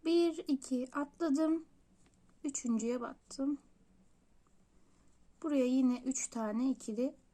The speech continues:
trabzan yapacağız. Şöyle bir, iki, üç. Tüm sıramızı bu şekilde tamamlıyoruz. İki zincir atlayıp üçüncüye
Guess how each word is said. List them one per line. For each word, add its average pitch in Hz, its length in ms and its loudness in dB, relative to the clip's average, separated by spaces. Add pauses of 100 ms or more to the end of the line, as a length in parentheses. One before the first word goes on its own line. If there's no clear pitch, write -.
(460)
trabzan 214 540 -2
yapacağız. 220 540 -8
Şöyle 214 400 -8
bir, 226 640 -8 (1900)
iki, 254 520 -2 (1200)
üç. - 320 -14 (640)
Tüm 480 200 -2
sıramızı 262 680 2
bu 403 60 4
şekilde 277 540 0
tamamlıyoruz. 226 720 0 (220)
İki 359 200 2
zincir 262 320 6
atlayıp 254 520 0
üçüncüye 269 720 2